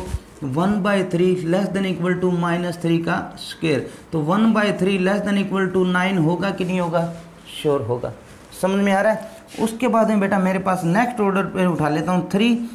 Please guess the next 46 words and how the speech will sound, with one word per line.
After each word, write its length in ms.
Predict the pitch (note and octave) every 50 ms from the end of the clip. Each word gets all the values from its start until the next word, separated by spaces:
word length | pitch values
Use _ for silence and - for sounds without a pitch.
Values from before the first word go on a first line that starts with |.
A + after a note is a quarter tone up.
| - - - - -
and 240 | F#3+ F#3 F#3+ G3 G3 - - - - -
प्लस 220 | - F3+ F3+ F3+ F3+ -
का 80 | F#3+ F3+
वन 240 | E3 D#3 D#3 D#3 D#3+ D#3+ D3+
बाई 180 | D3 D#3 F3 - - - - -
टू। 120 | E3 D3+ D3+ -
अब 140 | D3+ D#3 D#3
देखिए 380 | D3+ E3 C#3+ - - D3+ D3 D3 D3 - - - - - C#3
माइनस 640 | C#3 D3 D3+ D#3 E3 F3 F#3+ G3+ G#3 A3 G#3+ A3 - -
थ्री 180 | F#3+ F#3 F#3 F3 E3 - - - - - -
less 200 | D#3+ F#3 G3 F#3+ F3+
than 120 | G#3 G#3 G3+
equal 300 | F#3+ - F3+ F#3+ F#3+ F3+ F3+
to 80 | F#3 F3 F3
one 160 | F#3 F#3+ G3 F#3+ F#3+
by 100 | F#3 F#3 F#3 F3+ -
two 160 | F#3 F#3 F#3 F3 -
का 120 | F#3+ F3
स्क्वायर 440 | E3+ - - - - F#3+ F#3 F3+ D#3+ C3
होगा 280 | C3 D#3 E3+ - G#3 A3
कि 120 | G#3+ A#3+
नहीं 160 | A#3+ A#3+ A#3 A#3
होगा? 200 | A3+ A3 A3 G3+
माइनस 420 | F#3 F3+ F3+ F#3 F#3 F#3+ F#3+ F#3+
थ्री 160 | F#3+ F#3 F#3 F#3
less 200 | F#3 F#3 F3+ E3+
than 120 | F3+ F3+ F#3
equal 280 | F#3 F3 F3+ F3+ F3
to 100 | F3+ F#3 F3+
one 160 | F#3 F#3 F#3 F3+
by 100 | F#3+ F#3+ F#3 - F#3
four, 160 | F#3+ G3+ G3+ - - - - - - -
और 100 | F#3 G3
ये 240 | G3+ G3 G#3 G#3
तो 120 | G#3 G#3 G3+ E3+ F3+
नेगेटिव 420 | F3+ F#3 G3 F#3+ G3+ E3+ A3+ A3 A3
नंबर 240 | G#3+ G#3 G#3 G#3
है, 80 | G#3 G3+
ये 80 | F#3+ F#3+ F3+ G3
पॉजिटिव 360 | G3+ F#3+ F#3 G#3 G3+ G#3+ G3+
नंबर 220 | G#3 G3+ G3+ G3+
है, 80 | G3+ F#3
तो 60 | F#3+
condition 420 | F3+ F#3+ G3+ G3+ G#3 G3 G#3 A3 G3
satisfy 520 | G3 G3+ G#3 G#3 A#3 A3 - A3+ A3+ A3 G#3+
होगी। 300 | G#3+ G#3+ G3+ A#3 A3+